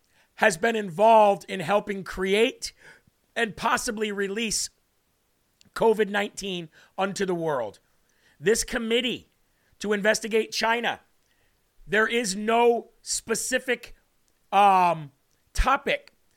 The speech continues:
that they are investigating China on. It is to investigate China, period. Folks, promises made, promises kept. I gotta give it to 'em. Let's get into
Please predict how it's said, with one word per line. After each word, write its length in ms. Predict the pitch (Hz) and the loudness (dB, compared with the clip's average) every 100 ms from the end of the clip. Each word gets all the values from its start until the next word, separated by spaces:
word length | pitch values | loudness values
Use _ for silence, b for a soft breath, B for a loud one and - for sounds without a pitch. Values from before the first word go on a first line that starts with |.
| _ - | _ -10
that 140 | 190 | -4
they 200 | 233 226 | 0 2
are 100 | 214 | 0
investigating 720 | 208 214 208 202 214 208 185 - _ | 0 0 -2 -4 -2 -2 -6 -14 _
China 640 | - 214 220 226 196 165 - | -6 0 0 0 -4 -6 -2
on. 360 | 202 202 156 127 b b | 4 4 4 -2 b b
It 160 | 220 | -2
is 140 | 233 226 | -2 -4
to 180 | - 226 | -6 -4
investigate 840 | 208 202 220 240 202 220 220 - b b b b _ _ - | 0 2 2 -2 -4 -4 -4 -8 b b b b _ _ -10
China, 720 | - 240 233 233 214 131 - _ _ _ _ | -4 0 2 2 2 0 -4 _ _ _ _
period. 640 | - 269 233 202 139 - _ _ _ _ _ _ _ _ _ _ _ _ | -2 0 0 0 -6 -10 _ _ _ _ _ _ _ _ _ _ _ _
Folks, 360 | - 240 233 - | 2 2 2 -8
promises 540 | - 214 226 220 202 | 2 2 2 -2 -4
made, 260 | 214 226 190 | 0 0 2
promises 380 | 220 226 214 | 0 0 -2
kept. 300 | 180 233 226 | -2 0 2
I 60 | 196 | 0
gotta 260 | 190 208 196 | 0 0 0
give 160 | 233 | -2
it 100 | 226 | -4
to 140 | 208 196 | -4 -6
'em. 100 | 190 | -2
Let's 160 | 196 | -2
get 260 | - 214 226 | -2 -4 -4
into 640 | 226 233 214 226 269 214 | -6 -8 -6 -2 0 0